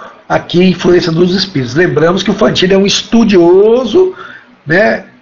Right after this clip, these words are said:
não aprofundado do espiritualismo, né? E aqui é interessante, né, quando ele coloca aqui que, é, o texto aqui, André Luiz coloca pra gente, né,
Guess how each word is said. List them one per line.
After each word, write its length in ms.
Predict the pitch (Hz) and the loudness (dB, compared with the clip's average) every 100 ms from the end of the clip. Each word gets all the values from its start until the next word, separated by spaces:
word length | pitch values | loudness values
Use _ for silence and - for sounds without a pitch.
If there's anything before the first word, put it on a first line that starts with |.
| _ _ _ _ _ _ | _ _ _ _ _ _
não 440 | 160 185 226 240 | 0 2 2 2
aprofundado 960 | 214 180 180 175 151 123 143 175 214 190 | 0 0 -2 -2 -4 0 2 2 0 -4
do 400 | 139 202 294 - - | 0 0 0 -4 -6
espiritualismo, 1200 | 190 - - - 180 220 - 226 127 120 101 - - _ _ _ _ _ _ _ - | -4 -4 -10 -2 0 0 0 0 0 -4 -8 -12 -20 _ _ _ _ _ _ _ -14
né? 300 | 110 214 220 - _ _ _ - _ - | -10 -10 -14 -20 _ _ _ -20 _ -4
E 60 | 160 | -4
aqui 180 | 165 | 0
é 40 | 185 | -2
interessante, 720 | 185 208 196 - 147 135 127 | 0 0 0 -2 -2 -2 -2
né, 320 | 143 160 156 - _ _ _ _ - | -2 -2 -4 -12 _ _ _ _ -6
quando 160 | 147 | 0
ele 120 | 160 | 0
coloca 480 | 156 180 143 147 139 | 0 0 2 0 -2
aqui 240 | 107 175 175 | -6 -4 -2
que, 580 | 170 170 156 147 139 123 - - - _ _ - _ | 0 4 4 4 0 -2 -8 -10 -18 _ _ -20 _
é, 560 | 143 143 139 131 - - | -2 0 0 -2 -4 -6
o 80 | 135 | -10
texto 360 | - 175 175 143 | 0 0 0 -2
aqui, 120 | 180 | -2
André 160 | 160 | 0
Luiz 180 | 160 165 | 0 0
coloca 340 | - 151 156 127 | 0 -2 -2 -2
pra 180 | 120 | -4
gente, 320 | 113 180 - 151 | 0 0 0 -2
né, 180 | 170 | -4